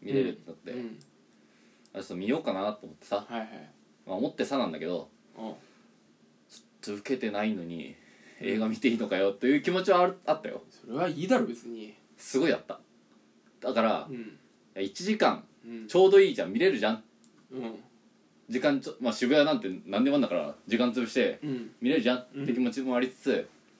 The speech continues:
Speaker 1: その、映画なんて見んじゃねえっていう気持ちもあるから、
Speaker 2: うん。
Speaker 1: しかも一時間なんでバリバリ帰れるし、
Speaker 2: 帰れるね。
Speaker 1: 渋谷なんでめっちゃ空気悪いし、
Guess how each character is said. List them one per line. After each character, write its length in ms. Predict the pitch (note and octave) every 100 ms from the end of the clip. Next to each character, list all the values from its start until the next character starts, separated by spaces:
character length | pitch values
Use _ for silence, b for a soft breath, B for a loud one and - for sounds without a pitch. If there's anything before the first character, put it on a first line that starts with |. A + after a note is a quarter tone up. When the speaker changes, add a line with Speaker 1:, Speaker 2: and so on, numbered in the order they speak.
| _ B B B
Speaker 1:
そ 120 | -
の、 400 | A#2+ A#2 A#2 A#2 A2
映 100 | A2+
画 100 | C3+
な 60 |
ん 40 | C#3+
て 60 | A2+
見 100 | B2+
ん 40 |
じ 60 | A2+
ゃ 40 |
ね 100 | A2
え 20 |
っ 20 | G#2+
て 160 | -
い 100 | F2
う 40 | D#2
気 100 | G2+
持 100 | G#2+
ち 60 |
も 60 | G#2+
あ 40 |
る 80 | G#2+
か 80 | D#2+
ら、 200 | D#2+ - _ _ _ _
Speaker 2:
う 100 | C#3
ん。 280 | A2 G#2+ -
Speaker 1:
し 100 | -
か 80 | A#2
も 80 | G#2
一 160 | G#2+
時 100 | C3+
間 120 | C#3+ A2
な 60 |
ん 40 | F2
で 60 |
バ 160 | - A2+
リ 80 | A2
バ 80 |
リ 40 | -
帰 100 | F#3+
れ 80 | B2
る 160 | A#2
し、 300 | - E2+ - - _ _ _
Speaker 2:
帰 60 | B2+
れ 180 | A#2+ A#2
る 100 | A2+
ね。 240 | A#2+ A2 - _ -
Speaker 1:
渋 220 | - B2+
谷 100 | C#3+
な 80 | C#3+
ん 60 |
で 40 | G#2+
め 100 | G2
っ 20 |
ち 80 | -
ゃ 20 |
空 160 | - A#2+
気 80 |
悪 160 | F#2+ F2
い 40 |
し、 280 | E2 D#2+ -